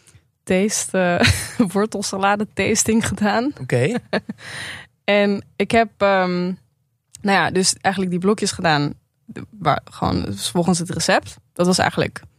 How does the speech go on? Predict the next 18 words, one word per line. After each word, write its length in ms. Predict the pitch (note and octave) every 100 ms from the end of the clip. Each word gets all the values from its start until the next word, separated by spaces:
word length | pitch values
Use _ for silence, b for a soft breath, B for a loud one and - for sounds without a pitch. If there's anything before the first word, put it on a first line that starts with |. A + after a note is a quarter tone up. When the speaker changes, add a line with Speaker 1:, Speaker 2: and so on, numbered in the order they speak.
| _ _ _ _ _ -
Speaker 1:
ja, 280 | F3+ - - _
heel 180 | D#3+ D#3+
erg 120 | C3
lekker. 440 | - D3 A#3+ F4 - B B B B
Maar 100 | F#3
ik 80 | F#3+
heb 140 | G#3+ - -
ook, 600 | G#3 A3+ D4 - - - _ -
eh, 540 | G3 G3+ G3 F#3+ F#3+ F#3 -
de 340 | G3 G3 F#3+ F3+
wortel 480 | F3+ F3+ G#3 B3 A#3
in 160 | - G#3+
zijn 140 | G3+ F#3
lengte 360 | F#3+ B3 A#3
langs 220 | G#3+ G3+ -
een 100 | F#3
mandoline 600 | F#3 F3+ G3 A3+ G3+ F3 -
geslepen. 760 | - F3 D#3+ C#3+ - F#2